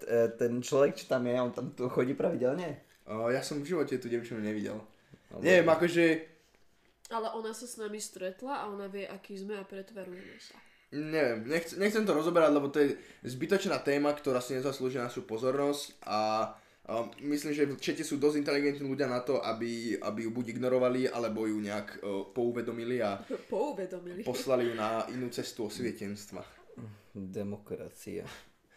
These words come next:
Speaker 2: Čo máš názor, e, Charles, takto, e, neviem, či Shirley má na teba nejakú otázku, alebo niečo,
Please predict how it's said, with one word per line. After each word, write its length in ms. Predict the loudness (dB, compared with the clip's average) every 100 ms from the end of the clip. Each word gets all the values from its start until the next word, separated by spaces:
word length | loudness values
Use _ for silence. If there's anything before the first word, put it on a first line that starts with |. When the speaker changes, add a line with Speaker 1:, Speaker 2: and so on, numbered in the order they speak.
| _
Speaker 2:
Čo 120 | 2
máš 140 | 4 6
názor, 300 | 4 4 2
e, 80 | 0 -8 -18 0 6 8 8 4 0 -10
Charles, 400 | -2 0 0 -2
takto, 560 | -2 -4 -4 -6 -6 -10
e, 120 | -8 -6 -4 -6 -6
neviem, 160 | -6 -6
či 120 | -6
Shirley 200 | -6 -4
má 160 | -2 -2
na 60 |
teba 100 | -2 -2
nejakú 220 | -2 -4
otázku, 360 | -4 -4 -2
alebo 220 | -2 -2 -4 -12 -20 -20 -12
niečo, 320 | -8 -6 -8